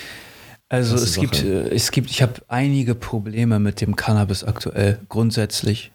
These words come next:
Speaker 1: Ich, also, wenn man
Speaker 2: Gestreckt.
Speaker 1: die, dieses, also dieses Thema, ähm, ja, es ist halt, man, es ist halt so differenziert, was viele Leute nicht,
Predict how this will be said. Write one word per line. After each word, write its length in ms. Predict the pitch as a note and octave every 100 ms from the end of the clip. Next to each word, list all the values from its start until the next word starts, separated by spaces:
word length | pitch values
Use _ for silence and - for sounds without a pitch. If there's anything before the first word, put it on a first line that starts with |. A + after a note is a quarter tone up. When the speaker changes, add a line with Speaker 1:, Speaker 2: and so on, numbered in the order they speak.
| _
Speaker 1:
Ich, 160 | A2+ -
also, 380 | A2 A2 G#2+ - - _ -
wenn 120 | A2
man 120 | A#2
Speaker 2:
Gestreckt. 260 | A2+ A2+ -
Speaker 1:
die, 120 | - - -
dieses, 360 | A2+ A2+ - -
also 200 | A2+ A2
dieses 300 | A2 A2+ A2 -
Thema, 480 | B2+ B2 A#2+ A#2+ A#2+ - - - - -
ähm, 600 | A2 G#2+ G#2 G2+ G2+ A2 _ _ _ _ _ _ -
ja, 420 | G#2+ A2 A2 - - - _ _ -
es 180 | A2 A#2+
ist 200 | - B2+
halt, 240 | A#2 -
man, 340 | A#2 A#2+ A#2 - _ - - _ _ _ _ _ _ _ -
es 140 | -
ist 120 | A#2
halt 160 | C3 A2
so 300 | - C#3 D#3
differenziert, 1040 | D3+ C3+ - A#2 A2+ A2+ - C#3 A2+ -
was 120 | G#2+
viele 200 | - A#2+
Leute 240 | A#2 A#2 A#2
nicht, 300 | A2 -